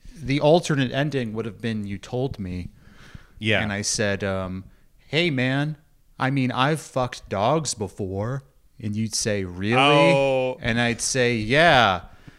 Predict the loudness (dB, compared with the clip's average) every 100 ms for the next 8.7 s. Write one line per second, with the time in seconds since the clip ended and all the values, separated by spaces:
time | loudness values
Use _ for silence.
0 | _ _ _ -2 2 4 4 2 0 2
1 | 4 2 0 -6 -4 -4 -6 -12 -14 2
2 | 8 12 12 10 8 6 4 2 0 2
3 | 4 6 4 2 0 -2 -6 -10 -10 -8
4 | -8 -8 -10 _ _ -20 -20 _ -6 0
5 | 2 2 2 2 0 -2 -2 -4 -4 -6
6 | -6 -4 -2 -4 -6 -8 -6 -6 -8 -8
7 | -8 -6 -4 -4 -4 -4 -4 -4 -2 -2
8 | -2 -6 -6 -8 -8 -14